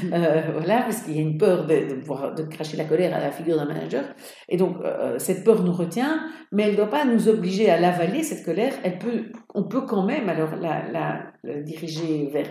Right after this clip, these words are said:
Speaker 2: l'extérieur, mais donc à travers une lettre. Alors si on n'aime pas écrire, il y a d'autres moyens.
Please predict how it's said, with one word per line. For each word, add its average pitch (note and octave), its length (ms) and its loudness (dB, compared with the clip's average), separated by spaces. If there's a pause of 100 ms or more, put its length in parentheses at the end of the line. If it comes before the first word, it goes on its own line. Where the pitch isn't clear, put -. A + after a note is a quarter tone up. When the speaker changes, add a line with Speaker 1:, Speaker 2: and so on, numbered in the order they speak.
Speaker 2:
l'extérieur, F#3+ 640 -4 (560)
mais F3 120 2
donc A3+ 140 2 (120)
à G3 60 -2
travers F#3 300 2
une F3+ 100 2
lettre. D4 220 0
Alors F#3+ 120 4
si - 120 -4
on G#3+ 40 0
n'aime F3 200 2
pas D#3 80 -2
écrire, A#3 420 -4
il F#3+ 60 0
y - 20 4
a F3+ 40 4
d'autres F#3 220 4
moyens. F3+ 380 0